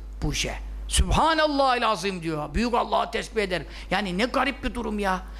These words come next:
Bir adam ilim yeter nasıl der diyor ya. E, Eflatun muydu? Neydi İmam-ı Rabbani anlatıyor işte. İ-, İsa Aleyhisselam zamanında. Oydu herhalde.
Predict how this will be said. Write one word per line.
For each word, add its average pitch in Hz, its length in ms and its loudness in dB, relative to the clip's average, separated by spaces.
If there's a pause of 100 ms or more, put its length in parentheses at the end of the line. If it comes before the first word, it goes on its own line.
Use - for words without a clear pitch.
(120)
Bir 247 120 4
adam 240 320 2
ilim 240 260 2
yeter 233 340 0
nasıl 262 260 0
der 330 220 0
diyor 277 180 -2
ya. 240 220 -8 (1500)
E, 180 380 2 (280)
Eflatun 208 580 2
muydu? 220 320 0
Neydi 220 240 0
İmam-ı 202 340 4
Rabbani 190 340 0
anlatıyor 196 400 0
işte. 302 360 0 (1600)
İ-, 190 220 2
İsa 226 180 4
Aleyhisselam 214 480 2
zamanında. 175 440 2
Oydu 247 280 2
herhalde. 147 320 0